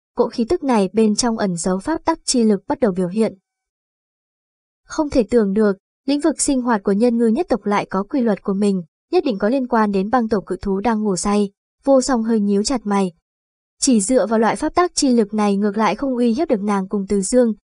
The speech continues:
nhưng một khi pháp tắc chi lực hoàn chỉnh được chứng thực tồn tại, như vậy hành trình lần này của hai người không thể nghi ngờ sẽ nhiều biến số.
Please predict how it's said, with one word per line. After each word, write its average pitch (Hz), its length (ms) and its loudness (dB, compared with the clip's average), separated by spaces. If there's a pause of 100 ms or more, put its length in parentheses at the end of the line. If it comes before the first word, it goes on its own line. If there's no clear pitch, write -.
(140)
nhưng 262 240 0
một 220 140 0
khi 226 200 0
pháp 320 220 -6
tắc 330 180 0
chi 269 180 0
lực 220 160 2
hoàn 202 260 -4
chỉnh 196 300 -2
được 202 160 0
chứng 220 180 -2
thực 254 240 0
tồn 208 220 -2
tại, 208 240 0 (320)
như 294 100 -2
vậy 269 200 2
hành 202 180 0
trình 208 200 0
lần 208 160 0
này 196 220 -2
của 202 140 -2
hai 226 220 -2
người 214 240 0
không 254 180 -4
thể 214 140 0
nghi 208 200 0
ngờ 214 260 0
sẽ - 180 -4
nhiều 254 200 2
biến 190 160 -2
số. 202 320 -2